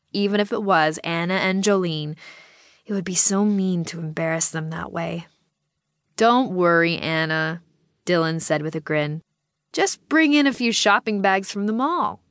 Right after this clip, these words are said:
That ought to cover it. Anna and Jolene's history in the bag." Maeve giggled. So funny. Dylan was definitely one cool guy.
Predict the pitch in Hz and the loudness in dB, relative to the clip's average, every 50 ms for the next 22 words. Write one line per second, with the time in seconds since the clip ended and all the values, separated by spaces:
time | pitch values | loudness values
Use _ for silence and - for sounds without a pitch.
0 | _ _ _ _ _ _ _ _ _ _ - - 359 415 415 294 247 208 175 - | _ _ _ _ _ _ _ _ _ _ -4 -2 0 2 2 2 2 2 0 -2
1 | 180 160 151 156 151 156 180 254 - - _ _ _ _ _ _ _ _ _ _ | -4 -4 -2 0 0 0 0 -2 -4 -6 _ _ _ _ _ _ _ _ _ _
2 | _ - 175 185 196 208 226 240 240 240 226 214 240 220 220 226 226 226 233 240 | _ -2 0 2 2 4 4 2 2 2 2 2 2 2 4 2 2 2 0 0
3 | 233 - 262 262 247 - - - 269 269 277 285 285 - - - _ _ _ _ | -2 -2 -2 -2 -2 -2 -2 -2 0 0 0 0 -2 -4 -12 -20 _ _ _ _
4 | _ _ - 381 302 240 196 - 180 143 87 92 - - - - _ _ _ _ | _ _ 0 2 2 2 2 2 0 0 0 -2 -4 -8 -10 -16 _ _ _ _
5 | _ _ _ _ _ _ _ _ _ _ _ _ _ _ _ _ _ - 202 202 | _ _ _ _ _ _ _ _ _ _ _ _ _ _ _ _ _ -2 2 2
6 | 202 202 202 202 190 185 175 165 170 - 190 185 170 175 160 147 143 156 151 - | 4 4 4 6 4 4 4 2 0 -2 0 0 2 2 2 2 2 0 -2 -6
7 | - _ _ _ _ _ _ - - - - - - 214 220 247 240 208 - - | -16 _ _ _ _ _ _ -10 -6 -6 -4 -4 -4 -2 -2 -2 -2 -4 -6 -8
8 | - 170 175 170 165 165 160 156 156 - - _ _ _ _ _ _ _ _ _ | -6 -6 -6 -4 -4 -6 -6 -8 -10 -14 -20 _ _ _ _ _ _ _ _ _
9 | _ _ _ _ - 226 226 220 226 233 233 233 220 208 185 - - _ - - | _ _ _ _ 0 2 2 4 4 2 2 0 0 -2 -2 -4 -6 _ -4 -2
10 | 233 233 - - 226 214 - - 208 196 185 180 180 190 202 208 214 220 214 - | -2 -2 -2 -2 -4 -4 -2 0 0 0 0 0 0 2 2 2 0 -2 -4 -6
11 | - - - - - 208 208 208 208 208 196 185 180 170 170 170 175 170 - | -6 -8 -6 -2 2 2 4 4 4 2 2 0 0 0 -2 -4 -4 -6 -8